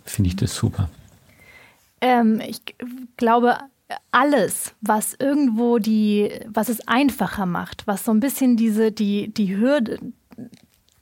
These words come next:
Speaker 2: s-, senkt da, dabei, dass man, dass alles,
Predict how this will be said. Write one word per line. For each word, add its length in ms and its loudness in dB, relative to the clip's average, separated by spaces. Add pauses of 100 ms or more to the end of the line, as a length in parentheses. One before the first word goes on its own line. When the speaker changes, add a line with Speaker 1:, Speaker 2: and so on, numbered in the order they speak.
(440)
Speaker 2:
s-, 220 -6
senkt 800 0 (120)
da, 380 2 (180)
dabei, 420 0
dass 220 -4
man, 220 0 (320)
dass 160 -4 (120)
alles, 340 2